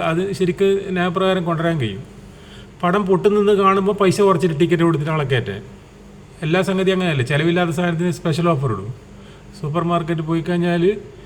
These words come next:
ചിലവില്ലെങ്കിൽ ഇപ്പം ഒരു പത്ത് കിലോ എടുത്താൽ എല്ലാം കൂടി ഒന്നിച്ച് കെട്ടിയിട്ട് പറയും അത് രണ്ട് കിലോൻ്റെ പൈസ കൊടുത്തതെന്ന് പറയും. അതേപോലെ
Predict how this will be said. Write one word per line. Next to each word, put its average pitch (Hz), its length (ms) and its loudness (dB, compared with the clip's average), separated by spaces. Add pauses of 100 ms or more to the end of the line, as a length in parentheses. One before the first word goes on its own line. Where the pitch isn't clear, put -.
(340)
ചിലവില്ലെങ്കിൽ 165 640 2 (1160)
ഇപ്പം 160 240 -4 (300)
ഒരു 165 120 0 (320)
പത്ത് 160 260 0
കിലോ 180 220 4
എടുത്താൽ 165 300 0 (1160)
എല്ലാം 170 200 4
കൂടി 170 180 6
ഒന്നിച്ച് 170 280 2
കെട്ടിയിട്ട് 151 400 0
പറയും 156 240 -2 (360)
അത് 147 140 -2 (760)
രണ്ട് 160 220 2
കിലോൻ്റെ 151 320 2
പൈസ 123 200 4
കൊടുത്തതെന്ന് 110 380 -2
പറയും. 92 160 -12 (180)
അതേപോലെ 123 380 -4